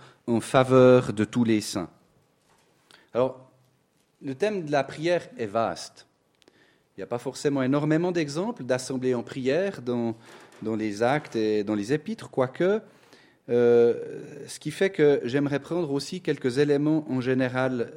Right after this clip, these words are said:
euh, sur la prière pour ce point-là. Je vois quelques conditions essentielles. Les prières sont adressées au nom du Seigneur Jésus.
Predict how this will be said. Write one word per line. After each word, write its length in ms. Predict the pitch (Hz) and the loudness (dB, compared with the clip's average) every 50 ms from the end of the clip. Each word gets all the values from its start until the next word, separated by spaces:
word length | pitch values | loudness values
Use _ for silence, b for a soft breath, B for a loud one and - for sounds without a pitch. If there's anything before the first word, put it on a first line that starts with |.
| - | -10
euh, 240 | 113 107 101 98 95 | -8 -6 -4 -6 -6
sur 240 | 92 - - 135 120 | -8 -10 -10 -8 -6
la 120 | 117 107 | -4 -6
prière 460 | 107 - - - 120 123 123 120 120 - | -6 -6 -8 -6 -2 -2 -2 -2 -4 -6
pour 180 | - - - | -14 -16 -12
ce 120 | - - 113 | -10 -10 -10
point-là. 580 | - - - 110 107 107 95 85 76 - - _ _ _ _ _ _ _ _ _ _ _ _ b b b b b b b b b b b b b b b b b b _ _ _ _ _ _ _ _ _ _ _ _ _ _ _ _ _ _ _ _ _ _ _ _ _ _ _ _ _ _ - | -8 -4 -2 0 0 0 0 -2 -4 -6 -12 _ _ _ _ _ _ _ _ _ _ _ _ b b b b b b b b b b b b b b b b b b _ _ _ _ _ _ _ _ _ _ _ _ _ _ _ _ _ _ _ _ _ _ _ _ _ _ _ _ _ _ -12
Je 80 | 117 127 | -4 0
vois 140 | 175 214 | 0 0
quelques 260 | 208 - 233 - 202 180 | 2 0 0 2 2 2
conditions 680 | - 196 202 180 185 190 - - - 202 196 196 - - | 2 2 0 0 0 -4 -4 2 4 4 4 4 4 4
essentielles. 800 | 160 156 - - 170 165 160 - - 143 123 107 92 82 78 - - _ _ _ _ _ _ _ _ _ - | 2 2 4 4 4 4 4 2 4 6 6 6 6 2 -4 -8 -12 _ _ _ _ _ _ _ _ _ -10
Les 80 | 110 113 | -8 -8
prières 400 | - - 180 180 190 208 220 214 | -8 -8 -4 0 0 0 0 -2
sont 240 | - - 156 147 147 | -6 -8 -6 -4 -4
adressées 500 | 135 135 131 131 127 - - 180 208 - | -4 -4 -4 -6 -6 -4 -4 -4 -2 -2
au 100 | - 131 | 0 0
nom 180 | 127 139 165 196 | 2 2 2 0
du 120 | 175 175 | -2 -4
Seigneur 320 | 160 - 175 165 165 160 147 | -4 -2 0 2 2 2 0
Jésus. 440 | 139 147 143 139 127 101 92 - | 0 -2 -2 -2 -4 -6 -10 -10